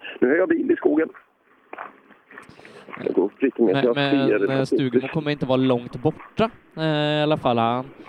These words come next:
Speaker 2: han kommer nog, eh, lägga sig på en fjärde plats i, i mästerskapet.
Speaker 1: Ja, eh, ja, det är bra gjort. Och som sagt, Stugemo,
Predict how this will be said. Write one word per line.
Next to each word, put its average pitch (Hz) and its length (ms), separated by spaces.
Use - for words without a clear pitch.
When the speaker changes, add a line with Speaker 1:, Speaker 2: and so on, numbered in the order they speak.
Speaker 2:
han 113 200
kommer 190 260
nog, 175 200
eh, 165 680
lägga 135 200
sig 139 120
på 143 100
en 139 60
fjärde 123 360
plats - 340
i, 202 200
i - 40
mästerskapet. 135 880
Speaker 1:
Ja, 123 280
eh, 101 360
ja, 104 100
det 131 80
är 160 40
bra 180 200
gjort. - 240
Och 123 160
som 127 120
sagt, 120 220
Stugemo, 127 520